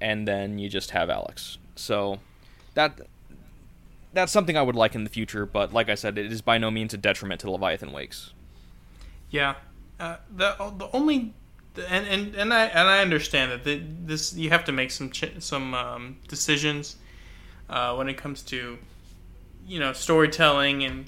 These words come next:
Speaker 2: you know, that this book is by no means a short book. It's, it's around five hundred and sixty pages,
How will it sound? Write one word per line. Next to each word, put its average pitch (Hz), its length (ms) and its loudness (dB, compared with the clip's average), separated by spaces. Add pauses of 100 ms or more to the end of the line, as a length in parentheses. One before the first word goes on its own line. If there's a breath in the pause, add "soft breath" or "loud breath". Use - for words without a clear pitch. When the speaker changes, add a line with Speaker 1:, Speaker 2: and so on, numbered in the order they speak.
Speaker 2:
you 160 80 -4
know, 151 120 -2
that 175 340 2
this 240 160 4
book 233 480 6
is 151 140 -2
by 170 160 6
no 185 180 2
means 175 360 0
a 131 80 -2
short 156 380 -2
book. 143 300 -2
It's, - 380 -6
it's - 240 -8 (120)
around 180 380 2
five 180 200 4
hundred 160 320 2
and 135 120 -2
sixty 151 300 -2
pages, 131 640 -2